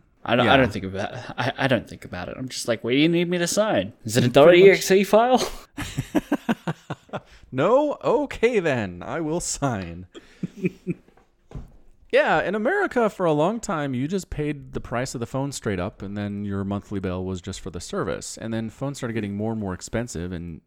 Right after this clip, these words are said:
Speaker 2: nobody in America has a thousand dollars to actually just plunk down on a phone. I mean, average saving in America, I think, is, like, a hundred dollars? Like, on average, it's real bad.
Speaker 1: Yeah, it's real bad.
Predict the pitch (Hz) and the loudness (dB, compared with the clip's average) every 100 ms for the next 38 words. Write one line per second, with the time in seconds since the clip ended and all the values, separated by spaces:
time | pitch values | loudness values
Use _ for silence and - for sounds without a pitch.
0 | - 80 95 92 78 80 80 82 78 85 | -14 -6 -4 -4 -4 -6 -6 -6 -6 -6
1 | 85 - 90 82 85 87 82 82 82 65 | -8 -4 -4 -4 -6 -4 -4 -6 -6 -10
2 | 80 82 80 - 101 90 87 82 78 - | -10 -10 -12 -10 -10 -8 -8 -8 -10 -10
3 | 98 87 85 - - 107 113 131 127 - | -8 -8 -10 -14 -10 -4 -2 -2 -4 -4
4 | 98 107 135 139 135 143 147 156 - 90 | -2 -2 -4 -4 -4 -4 -2 -4 -4 -8
5 | - - - _ _ _ - - 131 170 | -14 -20 -20 _ _ _ -20 -18 -12 -8
6 | 226 233 - - 120 104 104 104 92 - | -8 -12 -16 -12 -8 -8 -6 -6 -6 -8
7 | - 82 104 151 135 123 185 285 254 - | -20 -14 -12 -12 -10 -10 -10 -12 -14 -20
8 | _ - 110 - 113 135 151 175 160 - | _ -10 -10 -6 -6 -4 -6 -8 -10 -16
9 | - 123 120 113 120 92 85 80 - 113 | -12 -12 -10 -6 -4 -2 -4 -6 -10 -8
10 | 101 - - 139 - 107 104 87 - | -6 -6 -10 -10 -4 -4 -4 -6 -8